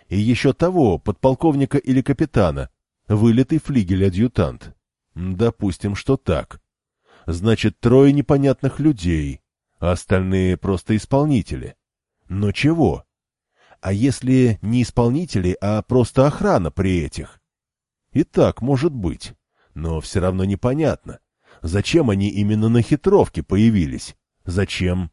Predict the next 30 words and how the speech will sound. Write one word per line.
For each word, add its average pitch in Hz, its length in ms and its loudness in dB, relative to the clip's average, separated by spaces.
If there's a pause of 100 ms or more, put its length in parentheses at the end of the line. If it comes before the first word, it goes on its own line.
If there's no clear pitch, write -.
(120)
так 82 220 -4
демонстративно? 107 1000 -4 (640)
Неужели 107 560 0
в 85 100 0
Москве 104 460 0
для 87 200 -2
трех 107 300 2
таких 98 380 -4
людей 104 560 0 (160)
тихого 101 420 -2
приюта 139 540 -2
не 80 100 -4
нашлось? 85 580 -6 (560)
Думай, 95 520 0
Вадим, 71 420 -10
думай. 90 500 -2 (420)
Или 98 160 0
мне 120 200 2
Мессингу 101 580 -2
брякнуть, 90 640 0 (120)
пусть 127 200 2
себе 190 320 2
завирает 90 540 0
дело. 73 380 -6 (640)
Строго 95 520 -2
говоря, 98 600 0 (240)
ты 104 180 0
ведь 147 220 0
прав 143 260 2
оказался, 82 720 -4